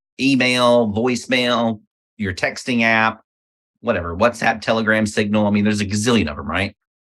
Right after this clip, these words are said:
For most people, if you look at the badge,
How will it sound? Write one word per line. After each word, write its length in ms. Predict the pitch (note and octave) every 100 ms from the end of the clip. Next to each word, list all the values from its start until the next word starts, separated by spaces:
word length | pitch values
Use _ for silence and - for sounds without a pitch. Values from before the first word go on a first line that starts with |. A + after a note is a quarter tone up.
| _ _ _ _ _ _ _ _ _
For 160 | - B2+
most 340 | A#2+ - -
people, 520 | - C3 G#2 D#2 D#2+ - _ _ _ _ -
if 220 | A2+ G#2+
you 120 | A#2
look 220 | G#2+ A#2+ A#2+
at 100 | G#2
the 60 |
badge, 580 | F#2+ G2+ D2 - - -